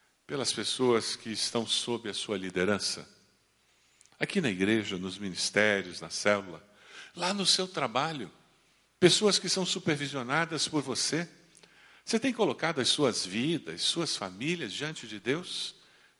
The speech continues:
pedindo a bênção de Deus? Que oportunidade! Ser um servo do Deus Altíssimo e ser colocado com autoridade sobre pessoas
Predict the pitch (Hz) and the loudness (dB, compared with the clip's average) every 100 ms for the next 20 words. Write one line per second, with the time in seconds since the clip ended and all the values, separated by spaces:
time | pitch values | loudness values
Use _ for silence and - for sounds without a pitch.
0 | - 180 202 196 165 - 131 165 202 202 | -10 -6 -2 0 0 0 0 2 2 2
1 | - 147 110 110 117 143 - - - - | 0 -2 -4 0 0 0 -2 -6 -6 -6
2 | - _ _ _ _ _ _ _ _ _ | -12 _ _ _ _ _ _ _ _ _
3 | _ _ _ _ _ _ - 175 175 - | _ _ _ _ _ _ -8 -8 -10 -10
4 | 175 165 - 143 180 - 104 82 - - | -8 -6 -2 -2 -2 -4 -4 -6 -8 -20
5 | _ _ _ _ - 202 208 170 - - | _ _ _ _ 4 6 6 4 4 4
6 | 185 220 220 180 135 120 180 208 170 113 | 4 2 2 -2 -2 4 4 6 2 2
7 | - 202 214 - 233 247 240 - _ - | 0 2 4 4 2 -6 -8 -16 _ -20
8 | - - - 160 - 226 226 226 196 131 | -20 -20 -4 2 4 2 0 2 2 2
9 | 180 208 214 214 - 190 170 190 175 - | 2 2 0 -4 0 0 0 0 2 4
10 | 160 214 208 208 - 220 214 - 180 - | 4 4 0 0 2 0 -2 0 2 2
11 | - 220 254 - | 4 4 6 4